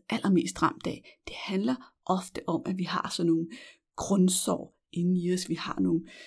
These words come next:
oplevelser med os gennem livet, som gør, at vi er særlig sårbare i, over for visse situationer eller handlinger. Og lige den her afvisning var jeg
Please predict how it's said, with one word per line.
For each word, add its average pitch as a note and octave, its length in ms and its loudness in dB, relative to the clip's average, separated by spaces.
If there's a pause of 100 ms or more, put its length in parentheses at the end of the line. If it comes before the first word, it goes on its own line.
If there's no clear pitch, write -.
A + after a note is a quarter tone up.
(360)
oplevelser F3+ 840 -2
med E3+ 380 6
os - 180 -2
gennem - 260 0
livet, F#3+ 340 0
som G3 180 -2
gør, F3 160 0
at F#3 160 -2
vi F3 80 0
er E3 200 -4
særlig E3+ 380 0 (360)
sårbare E3 540 -4 (420)
i, F#3+ 320 0 (640)
over E3 200 4
for - 280 -2 (260)
visse E3+ 440 2 (520)
situationer D#3+ 640 0
eller D#3+ 180 0
handlinger. D3 500 0
Og F#3+ 140 0
lige G#3+ 200 4
den F#3+ 160 6
her F#3 160 -2
afvisning F3+ 600 0
var - 180 -8
jeg C4 280 0